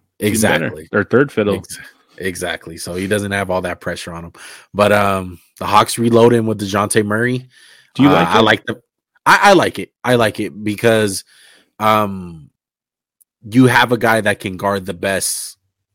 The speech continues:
Speaker 2: guard to guard guy in J-, in DeJounte, and you're not so worried about Trae Young getting cooked twenty-four seven.
Speaker 1: And we, you know, if DeAndre Hunter's healthy, you have a really flexible team defensively. So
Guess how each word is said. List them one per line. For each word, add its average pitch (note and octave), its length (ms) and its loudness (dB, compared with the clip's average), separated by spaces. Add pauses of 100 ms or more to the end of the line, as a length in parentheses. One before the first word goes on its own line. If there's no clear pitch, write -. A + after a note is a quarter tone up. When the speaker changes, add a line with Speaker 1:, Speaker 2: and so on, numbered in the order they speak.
(880)
Speaker 2:
guard G2 420 -2
to G2 140 -8
guard D#2+ 320 -12 (140)
guy - 240 -16 (240)
in F#2 180 -12
J-, - 180 -14 (120)
in E2+ 420 -10
DeJounte, E2+ 600 -12 (460)
and F2+ 560 -6 (580)
you're G#2 220 -2
not G2 320 0
so G2 440 0
worried F#2 480 -2
about F2+ 300 -6
Trae F#2+ 300 -4
Young F2+ 420 -8 (260)
getting E2+ 240 -12
cooked - 400 -10 (260)
twenty-four G2+ 460 -2
seven. F#2 260 -8
Speaker 1:
And - 140 -10
we, A#2 240 -4
you A#2+ 100 0
know, G#2+ 80 0
if G2+ 80 -8
DeAndre A2+ 340 -2
Hunter's A2+ 360 -6
healthy, A2+ 360 -2
you G#2+ 220 -2
have G#2 180 -2
a F#2 80 -2
really F#2+ 400 0
flexible F#2+ 580 -6
team F#2+ 260 -6
defensively. F#2+ 480 -6
So F#2 280 -4